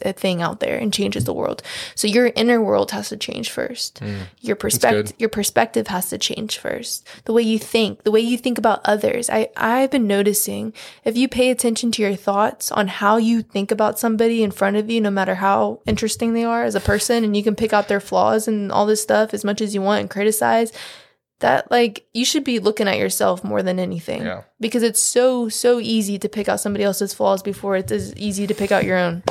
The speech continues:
Speaker 2: Man, it's a good one, man.
Speaker 1: <laughs> I've just been realizing that. I'm like, and, and I don't think you have to, like, shame yourself when those thoughts come. You just gotta release the thoughts.
Speaker 2: It's just,
Speaker 1: Just
Speaker 2: a,
Speaker 1: bring
Speaker 2: it's a
Speaker 1: it
Speaker 2: correctional thing. And it, that's something that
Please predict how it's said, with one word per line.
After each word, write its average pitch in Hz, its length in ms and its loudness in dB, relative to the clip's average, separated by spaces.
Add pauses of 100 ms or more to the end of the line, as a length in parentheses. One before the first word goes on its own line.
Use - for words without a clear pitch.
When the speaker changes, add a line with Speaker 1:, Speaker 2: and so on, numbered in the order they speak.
Speaker 2:
Man, 113 420 2 (840)
it's - 140 -10
a 110 40 -2
good 110 220 -2
one, 98 140 -6
man. - 200 2
Speaker 1:
<laughs> - 0 - (840)
I've 302 120 6
just 403 140 6
been 311 160 2
realizing 262 400 4
that. 226 160 4
I'm 220 100 0
like, 220 240 0 (540)
and, 233 280 2
and 240 300 0 (120)
I 262 100 0
don't 277 180 2
think 269 180 2
you 247 120 0
have 233 120 2
to, 220 60 -2
like, 208 160 2
shame 220 380 2
yourself 202 400 0
when 202 100 -2
those 196 140 -4
thoughts - 260 0
come. 208 600 -2
You 220 100 -6
just 214 140 0
gotta 214 180 2
release 208 340 -2
the - 120 -10
thoughts. - 420 -6
Speaker 2:
It's 131 140 0
just, 139 180 0
Speaker 1:
Just 107 220 0
Speaker 2:
a, - 40 -2
Speaker 1:
bring 226 140 4
Speaker 2:
it's 220 120 2
a - 40 2
Speaker 1:
it - 40 -2
Speaker 2:
correctional 110 520 0
thing. 104 300 -4
And 117 140 -4
it, 117 160 -6
that's 135 180 4
something 123 320 0
that 104 240 -4